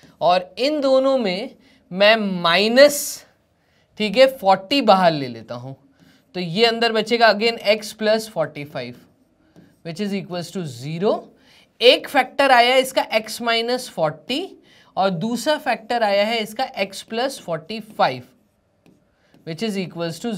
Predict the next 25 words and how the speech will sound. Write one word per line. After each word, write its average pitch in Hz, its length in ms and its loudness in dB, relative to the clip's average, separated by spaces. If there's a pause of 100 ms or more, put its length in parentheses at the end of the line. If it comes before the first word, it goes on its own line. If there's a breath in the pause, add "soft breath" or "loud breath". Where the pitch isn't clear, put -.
zero। 113 340 -16 (1300 soft breath)
तो 196 60 -2 (180)
x - 300 2
की 349 160 2
वैल्यू 262 340 2
अगर 254 240 4
हर 262 180 2
एक 294 140 0
फैक्टर 247 360 -2
को 262 140 0
equal 233 340 0
to 254 140 -4
zero 208 360 -6
किया 190 200 -2
जाए 175 260 -6 (380 loud breath)
तो 220 60 -2 (180)
x 208 160 -12
की 277 140 -2
वैल्यू 233 320 0
या 202 220 -4
तो 220 160 -8
फ़ोर्टी 214 460 -8
आ 214 100 2
रही 220 200 -6
है 247 220 -12